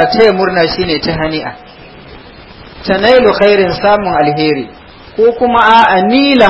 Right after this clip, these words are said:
khairun," an samu alheri, "bin iraji," wanda shi alherin ya tattako, ya hito, kamar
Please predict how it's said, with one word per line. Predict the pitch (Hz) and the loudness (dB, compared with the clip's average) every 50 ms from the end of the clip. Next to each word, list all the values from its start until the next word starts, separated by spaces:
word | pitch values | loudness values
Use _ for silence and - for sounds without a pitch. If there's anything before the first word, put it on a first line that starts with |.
| - | 2
khairun," | - 202 214 214 214 214 214 214 214 196 165 131 - - - - - - - - - - - _ _ _ _ _ _ - - - - - - - | 2 2 4 4 6 6 6 4 4 2 0 -2 -8 -14 -16 -18 -20 -20 -14 -14 -14 -14 -16 _ _ _ _ _ _ -20 -20 -20 -20 -20 -6 -2
an | 190 226 247 269 254 - | 0 0 2 0 0 0
samu | - 254 233 220 208 202 202 214 233 | 2 4 4 4 4 4 2 2 0
alheri, | - 196 190 185 185 180 180 175 190 208 220 220 220 220 214 202 196 180 175 170 160 165 | 2 2 2 2 0 0 -2 0 2 4 4 6 6 4 4 2 0 0 0 -2 -2 0
"bin | 190 214 220 220 | 0 0 0 0
iraji," | 226 - - 175 180 175 170 185 208 208 208 208 208 190 180 202 214 214 233 247 - - - - - - - - - - - - - - - 151 | -4 -4 -2 0 0 2 4 4 4 4 6 4 4 2 0 -2 -4 -4 -6 -8 -14 -16 -16 -16 -16 -16 -20 -20 -20 -20 -20 -20 -20 -20 -16 -12
wanda | 156 170 208 233 247 247 247 226 214 | -6 -4 -2 -2 0 -2 0 0 0
shi | 190 196 - 254 262 262 262 - | 0 0 -2 -4 -4 -4 -4 -2
alherin | - 202 202 190 185 180 180 190 202 208 208 208 214 208 196 185 147 127 120 - - - - - - - - - - - - - - - - - - - - - - - - - - - | 0 0 0 2 0 -2 0 0 2 4 4 4 4 2 2 0 -2 -6 -10 -14 -20 -20 -20 -20 -20 -20 -20 -20 -20 -20 -20 -20 -20 -20 -20 -20 -20 -20 -20 -20 -20 -20 -20 -20 -20 -16
ya | 151 156 170 185 190 190 190 190 | -10 -6 -2 0 2 2 2 0
tattako, | - - 196 196 196 - - - 208 196 196 190 185 185 - 202 196 190 185 185 - - - - | 0 -2 -2 -4 -4 -6 -6 -2 0 0 2 2 0 -2 -4 -2 0 0 0 -2 -4 -8 -10 -10
ya | 156 165 175 180 180 185 185 185 | -4 -2 2 4 4 6 6 4
hito, | 185 180 180 180 180 175 170 165 - - - - - - - - - - - - - - - - - - - - - - | 4 2 0 0 -2 -4 -4 -6 -10 -14 -16 -16 -18 -18 -20 -20 -20 -20 -16 -16 -16 -16 -16 -20 -20 -20 -20 -20 -16 -10
kamar | - 151 160 180 180 | -8 -6 -2 -2 -4